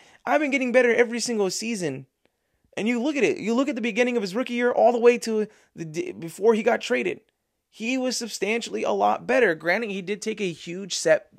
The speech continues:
step back, but that was in order for,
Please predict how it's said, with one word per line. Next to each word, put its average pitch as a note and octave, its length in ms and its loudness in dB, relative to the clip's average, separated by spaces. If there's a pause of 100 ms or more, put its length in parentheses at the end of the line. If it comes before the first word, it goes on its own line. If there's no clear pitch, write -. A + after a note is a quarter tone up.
(140)
step - 400 -2
back, D#3 400 -6 (640)
but D#3+ 100 2
that G3 140 8
was A#3 140 8
in F3+ 60 2
order G#3+ 260 4
for, F3 580 4